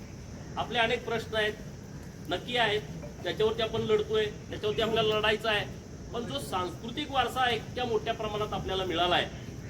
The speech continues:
आणि त्यापासून आपली पुढची पिढी जरा दूर चाललेली आहे. त्याला डोलाविषयी माहीत नाही, त्याला गजनृत्याविषयी माहीत नाही, त्यानं ओवी कधी ऐकली नाही.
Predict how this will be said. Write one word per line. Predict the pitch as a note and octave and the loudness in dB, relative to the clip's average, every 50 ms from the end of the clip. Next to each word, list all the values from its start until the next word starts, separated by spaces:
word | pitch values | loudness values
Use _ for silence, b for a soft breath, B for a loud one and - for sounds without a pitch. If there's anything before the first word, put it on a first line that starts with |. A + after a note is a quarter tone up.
| - D3+ | -4 0
आणि | E3+ G#3 G3 F3+ - | 0 0 0 2 2
त्यापासून | G3+ A3 A#3+ A#3+ A3+ A3 G#3 - A#3 A3+ | 4 4 4 4 2 0 -2 -2 -2 0
आपली | A3+ G3+ - D#3+ E3 - | 0 0 0 -2 -4 -4
पुढची | - - D#3 D#3+ - - A#3 A#3 | -2 -2 -2 -2 -2 -2 -4 -4
पिढी | - - A3 G3 G3 D3+ - - - - - - - - - | -2 0 2 2 2 2 2 -2 -6 -10 -10 -12 -12 -8 -4
जरा | D3 E3+ G3 G#3+ A3 A3 G#3+ G#3 - - - - - - - - - - | -2 0 4 4 4 4 4 2 -2 -6 -8 -8 -10 -10 -10 -10 -6 -6
दूर | A#3+ C4 | -4 -4
चाललेली | C4+ - A3+ G#3 G#3 G3+ G3 G3 | -2 0 2 2 4 4 4 6
आहे. | F#3 D#3 C3 C3+ C3 C3+ - - - D3 - - - - | 4 4 4 2 0 -4 -8 -10 -10 -10 -8 -8 -8 -6
त्याला | F#3 F#3 G#3 | 0 0 0
डोलाविषयी | - F#3 F3+ F#3+ A3 A3 A3 - G#3+ G#3+ | 2 2 2 4 4 2 2 2 2 2
माहीत | G3+ F3+ F3+ F3 E3 | 2 2 -2 -4 -4
नाही, | E3 E3 D#3+ D3+ - | -4 -4 -4 -4 -4
त्याला | D#3 D3 D3 | -4 -4 -2
गजनृत्याविषयी | C#3 E3 - G3+ G#3 A3+ - - G#3+ G#3 G3+ - - F#3+ | -2 0 0 0 0 0 0 2 2 2 2 2 0 0
माहीत | E3+ E3 E3 D#3 - | 0 0 -2 -2 -4
नाही, | D3+ D3+ C#3 | -6 -6 -4
त्यानं | - D3+ C#3+ C#3 | -2 0 0 0
ओवी | D3 F3 F#3 A#3 | 0 0 -2 0
कधी | A3+ A3 G#3 G3+ G#3+ | 4 4 6 6 6
ऐकली | G3+ - - - F#3 F3 | 4 4 2 -2 -2 0
नाही. | D#3+ C3+ A#2 | 0 0 -2